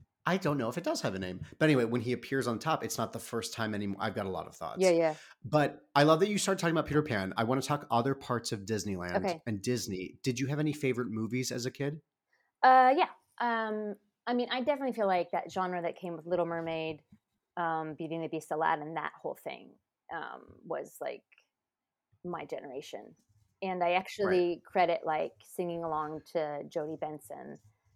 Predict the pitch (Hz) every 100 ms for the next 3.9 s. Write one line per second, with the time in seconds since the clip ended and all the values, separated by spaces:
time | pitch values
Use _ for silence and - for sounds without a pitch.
0 | _ 180 165 160 160 151 156 160 151 147
1 | 156 160 156 - 170 156 156 156 170 -
2 | 175 170 175 175 170 175 - 190 180 180
3 | 170 160 165 165 165 156 156 156